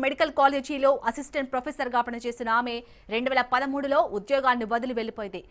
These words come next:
భర్త డాక్టర్ జాఫర్ సాయిద్ నుంచి విడాకులు తీసుకున్న తర్వాత ఉగ్రవాద నిధుల కేసులో నిందితుడైన డాక్టర్ ముజమ్మిల్ అహ్మద్ గనైతో సంబంధాన్ని కొనసాగించింది. ఆపై హర్యానాలోని అల్ ఫలాహ్ యూనివర్సిటీతో సంబంధాలు ఏర్పరచుకొని జైషే మహమ్మద్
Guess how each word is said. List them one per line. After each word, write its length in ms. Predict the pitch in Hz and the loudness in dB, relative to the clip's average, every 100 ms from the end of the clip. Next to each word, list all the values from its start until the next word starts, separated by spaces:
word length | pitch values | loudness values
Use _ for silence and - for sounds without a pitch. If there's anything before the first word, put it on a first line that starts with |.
| _ - 180 | _ -10 -2
భర్త 260 | 262 254 320 349 233 | -2 2 2 4 2
డాక్టర్ 400 | 247 - 302 370 240 | 0 2 2 2 2
జాఫర్ 360 | 254 285 330 277 | 4 4 2 0
సాయిద్ 280 | 277 254 247 247 | 2 2 -2 -8
నుంచి 180 | 247 254 214 | -8 -6 0
విడాకులు 340 | 254 - 269 247 | 0 0 -4 -8
తీసుకున్న 280 | - 233 226 | -10 -10 -4
తర్వాత 280 | 208 220 220 214 - - - | 0 0 2 0 -2 -10 -6
ఉగ్రవాద 500 | 226 339 330 294 262 233 | -2 2 6 4 2 -4
నిధుల 220 | 226 311 311 | -2 -4 -2
కేసులో 320 | 262 269 247 240 | -4 -4 -4 -2
నిందితుడైన 500 | 233 240 254 233 226 214 - - - 247 | -4 -4 -4 -2 0 -2 -4 -20 0 2
డాక్టర్ 340 | 262 285 254 247 | 2 0 0 0
ముజమ్మిల్ 440 | 320 330 311 269 226 | 0 0 -2 0 0
అహ్మద్ 300 | 262 277 202 | 0 -4 -2
గనైతో 320 | 240 254 254 330 320 | -4 -2 0 0 0
సంబంధాన్ని 500 | 240 277 277 269 262 | -4 -4 -6 -8 -8
కొనసాగించింది. 600 | 247 240 233 233 226 208 - - - 254 | -6 -6 -6 -10 -10 -10 -12 -18 0 2
ఆపై 180 | 370 392 | 2 -2
హర్యానాలోని 640 | 247 247 349 370 320 294 285 - - - 240 | -2 2 2 2 2 0 -4 -8 -16 0 4
అల్ 160 | 359 359 | 4 2
ఫలాహ్ 340 | 302 302 302 262 | 2 2 2 -2
యూనివర్సిటీతో 560 | 262 269 254 277 277 339 254 | -6 -8 -10 -6 -2 0 0
సంబంధాలు 460 | 240 269 277 254 226 | -2 -4 -4 -2 -2
ఏర్పరచుకొని 540 | 247 262 240 240 233 233 - - - 233 | -2 -2 -6 -6 -8 -8 -12 -20 -2 2
జైషే 320 | 302 311 320 254 | 2 2 0 0
మహమ్మద్ 380 | 285 277 233 | -2 -2 -2